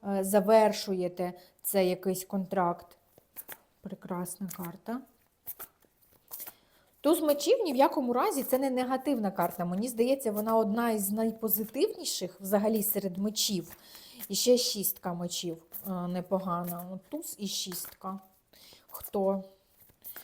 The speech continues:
Хто цікавиться таро, до речі, у мене є сімнадцять лекцій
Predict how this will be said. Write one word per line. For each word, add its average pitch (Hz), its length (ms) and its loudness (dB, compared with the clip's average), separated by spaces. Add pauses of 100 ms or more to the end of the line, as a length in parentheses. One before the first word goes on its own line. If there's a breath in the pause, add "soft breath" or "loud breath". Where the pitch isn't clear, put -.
(180 loud breath)
Хто - 220 8
цікавиться 240 600 6
таро, 269 260 4
до - 100 0
речі, 226 260 0
у 208 80 -4
мене 233 260 0
є 233 160 6
сімнадцять 208 720 -2
лекцій 226 460 2